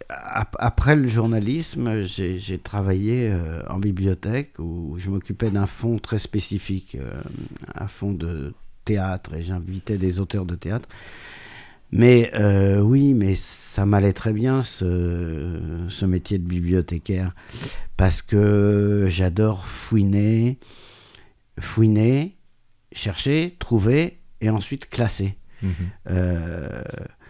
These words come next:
Speaker 1: il y a Georges Perec, qui est un écrivain pour, euh, lequel j'ai une immense admiration, qui a écrit un livre. Enfin,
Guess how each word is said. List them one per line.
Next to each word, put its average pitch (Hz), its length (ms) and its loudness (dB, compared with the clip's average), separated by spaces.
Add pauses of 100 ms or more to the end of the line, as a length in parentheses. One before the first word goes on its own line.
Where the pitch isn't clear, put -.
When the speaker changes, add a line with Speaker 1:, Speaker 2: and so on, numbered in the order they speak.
(460)
Speaker 1:
il 101 140 -2
y 107 60 6
a 95 680 2 (300)
Georges 101 380 -2
Perec, 104 400 2 (140)
qui 90 100 -8
est 87 420 -6
un 85 180 -6
écrivain 90 520 -4 (180)
pour, 80 300 -6
euh, 82 200 -8
lequel 87 380 -6
j'ai 90 220 -2
une 92 160 0
immense 117 640 2
admiration, 92 800 -6 (800)
qui 107 100 2
a 107 40 6
écrit 107 320 2
un 104 100 6
livre. 95 380 0
Enfin, 85 260 -6